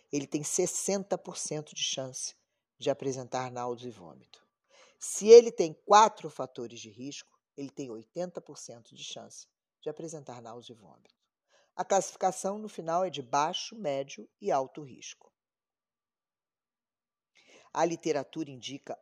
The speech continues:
um ou dois antieméticos para todos os pacientes, com uma especificidade de cerca de setenta e cinco por cento. Na criança, os fatores de risco são mais de três anos, história de náusea e vômito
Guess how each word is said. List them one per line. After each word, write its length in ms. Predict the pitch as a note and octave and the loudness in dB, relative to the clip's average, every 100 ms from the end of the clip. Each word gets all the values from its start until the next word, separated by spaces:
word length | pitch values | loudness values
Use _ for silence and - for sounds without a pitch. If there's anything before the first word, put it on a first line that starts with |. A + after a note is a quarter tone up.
| _ | _
um 220 | F#3 G#3 | -12 -8
ou 180 | G3 F#3 | -4 -4
dois 360 | A2+ B2 A#2+ B2 | -4 -6 -6 -10
antieméticos 760 | B2 - A#2+ B2+ C#3 - - | -14 -12 -12 -10 -10 -12 -16
para 160 | - C#3 | -14 -14
todos 380 | - F#3+ F#3 D#3+ | -8 -6 -6 -8
os 100 | - | -10
pacientes, 720 | - C#3+ - C3 C3+ C#3+ - - - _ | -8 -10 -10 -12 -12 -12 -14 -16 -20 _
com 160 | - D3+ | -12 -8
uma 240 | E3+ G#3+ | -6 -6
especificidade 1080 | A3 - F#3 - - F#3 - - B2 C3 C3 | -8 -6 -6 -8 -14 -20 -20 -10 -8 -8 -12
de 120 | C#3 | -16
cerca 440 | C#3+ - C#3 C3+ C3 | -18 -10 -10 -10 -16
de 120 | A#2+ | -14
setenta 580 | - A#2 - E3+ G3+ - | -16 -16 -14 -14 -14 -18
e 80 | E3+ | -16
cinco 400 | - - B2+ - | -16 -16 -20 -20
por 160 | C3 A#2+ | -20 -18
cento. 500 | - - _ _ _ _ _ _ _ _ _ _ _ _ _ _ _ | -18 -18 _ _ _ _ _ _ _ _ _ _ _ _ _ _ _
Na 100 | D#3+ | -8
criança, 480 | E3 G#3 G3+ G#3+ - | -6 -6 -6 -6 -10
os 80 | F#3+ | -10
fatores 380 | - D3+ D3 C#3+ | -8 -8 -8 -10
de 100 | C#3 | -12
risco 340 | C#3 E3+ - | -12 -14 -14
são 280 | F3 - - _ _ _ _ _ _ _ _ _ _ _ _ | -14 -12 -12 _ _ _ _ _ _ _ _ _ _ _ _
mais 320 | D3+ D#3+ D3 | 0 2 2
de 80 | C3 | -4
três 340 | - C#3+ C3 | -8 -8 -8
anos, 420 | C#3 D#3+ A#3+ - - _ | -8 -8 -12 -20 -20 _
história 600 | F3 - - F3 E3 D3 | -8 -8 2 6 8 6
de 120 | C#3 | -6
náusea 360 | C#3+ C3+ C#3 C#3+ | -8 -8 -8 -10
e 20 | |
vômito 520 | C3+ D3+ F3 F#3+ - | -12 -10 -10 -12 -20